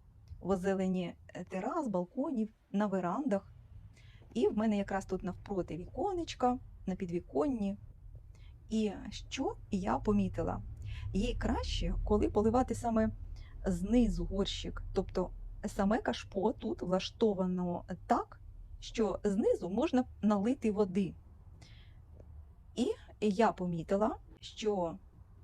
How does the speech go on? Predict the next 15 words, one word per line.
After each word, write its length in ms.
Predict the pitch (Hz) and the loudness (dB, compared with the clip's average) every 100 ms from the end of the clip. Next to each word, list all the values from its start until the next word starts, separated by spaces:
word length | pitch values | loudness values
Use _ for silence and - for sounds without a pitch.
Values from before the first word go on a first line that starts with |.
| - | -8
їй 180 | 190 220 | 0 0
все 200 | - 196 | 0 -4
ж 80 | - | -4
таки 200 | 185 175 | -6 -6
краще, 480 | - 226 427 - - | -2 0 0 -4 -2
коли 260 | 190 208 | 2 2
ґрунт 400 | 170 214 370 - - | 2 0 -2 -6 -14
сам 380 | - 247 202 180 | -4 -2 0 0
напитує 380 | 180 240 214 | -2 -2 -2
вологу. 480 | 180 175 170 160 170 - - - - - - - - | -2 -2 -2 -2 -4 -8 -16 -18 -18 -16 -16 -16 -10
Я 200 | 190 202 | 0 0
туди 340 | 202 220 190 170 | 2 0 0 0
наливаю 640 | 180 190 196 180 190 196 - - - - - - | -2 0 2 0 -2 -6 -12 -18 -18 -18 -10 -4
воду, 560 | 185 175 165 185 220 - - - - - - - - - - - - - | -2 0 0 0 -2 -6 -20 -20 -20 -20 -20 -20 -20 -20 -20 -20 -16 -10
і 300 | 202 220 | -4 -2